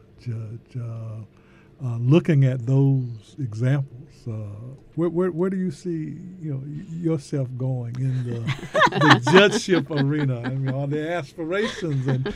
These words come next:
movement to prepare yourself for, you know, elevation up the ladder? And there are,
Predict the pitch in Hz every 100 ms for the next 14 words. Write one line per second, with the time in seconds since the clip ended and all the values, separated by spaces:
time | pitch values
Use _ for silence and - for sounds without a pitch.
0 | - 139 156 233 233 190 151 131 131 135
1 | 135 135 175 160 143 139 139 139 123 -
2 | 135 117 113 - - - 143 131 151 156
3 | 147 139 147 139 120 131 139 120 120 127
4 | 104 - - - - - - 135 135 147
5 | 151 156 147